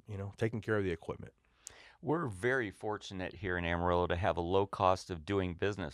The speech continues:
Speaker 2: Heck, it's a low cost of living as far as I'm concerned. Um, while the price of everything has gone up everywhere, um, we're usually always behind that curve, even with fuel. I mean, compared to the rest of the country right now,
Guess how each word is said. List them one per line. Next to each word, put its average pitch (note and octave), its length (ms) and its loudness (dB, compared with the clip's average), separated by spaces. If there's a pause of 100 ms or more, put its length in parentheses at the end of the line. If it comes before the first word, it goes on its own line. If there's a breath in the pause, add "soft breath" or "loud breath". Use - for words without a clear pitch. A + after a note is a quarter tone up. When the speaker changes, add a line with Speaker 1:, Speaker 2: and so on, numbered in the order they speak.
(140)
Speaker 2:
Heck, F#2 200 -2
it's - 140 -8
a F2+ 40 -2
low A#2 180 2
cost F2 340 -2
of C#2+ 80 -6
living F#2+ 320 0
as - 80 -10
far F2 160 4
as E2+ 100 0
I'm G#2+ 160 2
concerned. F#2+ 400 -2 (480 loud breath)
Um, G#2+ 360 6 (200)
while C#3 220 8
the A#2 80 2
price B2 300 2
of F2 80 0
everything F#2+ 420 2
has E2+ 100 -6
gone E2+ 300 2
up E2+ 160 -2
everywhere, F2+ 800 2
um, F2+ 340 0 (140)
we're - 220 -4
usually A2+ 640 -6
always G2+ 420 0
behind G#2+ 600 -4
that - 280 -6
curve, D#2+ 260 -4
even G#2 300 -2
with A#2+ 140 0
fuel. A2+ 460 0
I F2 40 2
mean, F#2 220 -4 (480 loud breath)
compared A2+ 380 2
to F#2+ 40 -2
the G2 100 2
rest G#2+ 280 2
of - 20 0
the G2 60 2
country G2+ 340 -4
right F#2 240 4
now, F#2+ 400 2